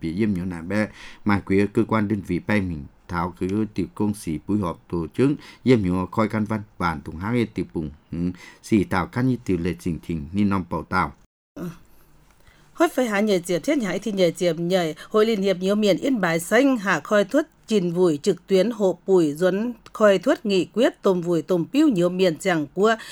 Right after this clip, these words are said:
Speaker 2: nhiệm kỳ ít thi nhờ diệp nhảy, ít thi nhờ diệp thiên. Tháo dự chín vùi trực tuyến, diệm nay, bé mải có làn nhiều miền, diệm nhúa xanh, kêu bé đùa tiêu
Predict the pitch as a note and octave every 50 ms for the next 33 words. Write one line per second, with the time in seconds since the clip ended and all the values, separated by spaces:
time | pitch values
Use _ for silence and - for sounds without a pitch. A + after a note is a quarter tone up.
0 | - - - A3+ A3 G3+ F3 F3+ G#3+ G3+ F3+ E3+ G#3 C#4+ C#4 - C4+ C4 A#3 G3
1 | F3 D#3+ - E3+ D#3+ E3+ F3+ E3+ D#3+ C3+ E3 G#3+ G#3 A#3+ G#3+ G#3+ F3 D3+ C#3+ -
2 | D#3+ C#3+ - - - G#3 A#3 A#3+ - - - - - - - - - - F#3 F#3
3 | F#3+ G#3 G#3 G3 G3+ F#3 E3 D#3+ F#3 G3+ F3 E3+ F3 F3+ D#3+ D3 - - F3+ E3
4 | - _ F#3 F3+ E3+ E3+ F3+ G3+ G#3 - _ - F#3 F#3+ F3 F3+ F3 F#3 G3 G#3
5 | G#3+ G#3 G#3 - - - - - G#3 A#3+ C#4+ C#4+ C4 A3+ G#3 G3 F3+ E3 - -
6 | E4 E4 C#4 A3 F#3 F3 F3+ F#3 G3 G3+ G3 G3+ G3 F3+ E3+ D#3+ C#3+ E3 F#3+ F3+
7 | F#3 E3+ E3+ F3 F3 E3+ - G3+ G#3 A#3+ A#3+ A3+ G#3+ F#3+ - - F#3 F#3 F#3 F#3+
8 | F#3 F#3+ G#3 A3+ A#3+ B3 - F3+ F3 G3 F#3+ F3 E3+ - F#3 F3